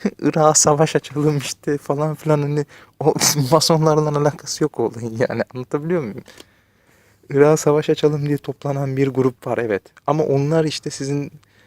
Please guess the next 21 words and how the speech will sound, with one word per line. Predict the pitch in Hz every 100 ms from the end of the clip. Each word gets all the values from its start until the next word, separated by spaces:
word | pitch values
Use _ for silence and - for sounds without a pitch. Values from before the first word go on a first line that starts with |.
| _ _
hayalinizdeki | 135 135 139 135 127 127 123 - 156 - - -
Illuminati'ci | 135 135 135 156 160 147 127
Yahudi | 123 127 139 147
masonlar | 135 123 - 123 123 120 110
değil. | 110 95 - _ _ _ _ _ _ _ _ _ _ -
Böyle | 127 120 123 -
değişik | - 127 120 123 -
değişik | 123 120 - -
kıyafetler | - 135 117 - 117 - 113
falan | 110 113 107 107
giyip, | 101 98 _ -
hani | 104 107 104
şu | - 117
anda | 110 107
Kurtlar | - - 110
Vadisi'nden | 98 95 92 101 98 98
bir | 107
görüntü | 98 104 98 -
ekranında | 110 113 107 101
olsa | 107 - 101
gerek. | 90 117 -